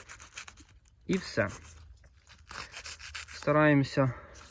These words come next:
чим ближче до кореня відрізати, щоб була чим довша, е,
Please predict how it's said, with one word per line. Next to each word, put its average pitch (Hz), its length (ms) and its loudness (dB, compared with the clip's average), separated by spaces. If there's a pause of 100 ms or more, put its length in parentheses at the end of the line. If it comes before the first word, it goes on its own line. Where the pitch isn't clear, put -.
(760)
чим 147 220 4
ближче 139 420 4
до 123 120 2
кореня 120 520 6
відрізати, 160 680 0 (1300)
щоб 131 220 -4
була 135 300 4
чим 131 300 4
довша, 123 600 4 (240)
е, 113 540 0